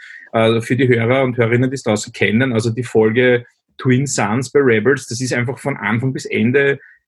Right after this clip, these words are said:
pure Star Wars, mit einer der leibendsten Szenen in Star Wars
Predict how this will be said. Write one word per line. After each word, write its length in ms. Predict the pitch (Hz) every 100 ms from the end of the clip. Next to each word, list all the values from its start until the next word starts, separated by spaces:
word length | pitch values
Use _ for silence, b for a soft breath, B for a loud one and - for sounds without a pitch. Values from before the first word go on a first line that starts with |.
| _ _ _ _
pure 380 | 139 165 190 196
Star 440 | - - 110 156
Wars, 280 | 156 113 110
mit 100 | 123
einer 140 | 123
der 80 | 143
leibendsten 800 | 156 131 123 151 175 - 180 185 - -
Szenen 560 | - - 127 131 165 175
in 140 | 156
Star 400 | 160 - 107 131
Wars 340 | 156 165 -